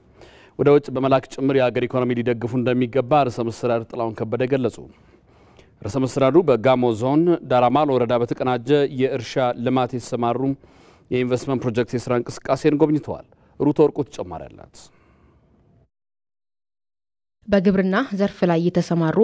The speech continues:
Speaker 2: የግል ባለሀብቶች ምርትና ምርታማነትን ከማሳደግ ባሻገር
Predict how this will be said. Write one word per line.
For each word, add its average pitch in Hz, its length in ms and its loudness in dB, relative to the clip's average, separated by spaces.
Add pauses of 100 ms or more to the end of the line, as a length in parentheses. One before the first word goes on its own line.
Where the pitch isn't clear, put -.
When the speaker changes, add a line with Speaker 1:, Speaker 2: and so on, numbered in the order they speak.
Speaker 2:
የግል 175 380 2
ባለሀብቶች 151 640 -4
ምርትና 175 420 -2
ምርታማነትን 156 800 -2
ከማሳደግ 156 640 -2
ባሻገር 180 480 0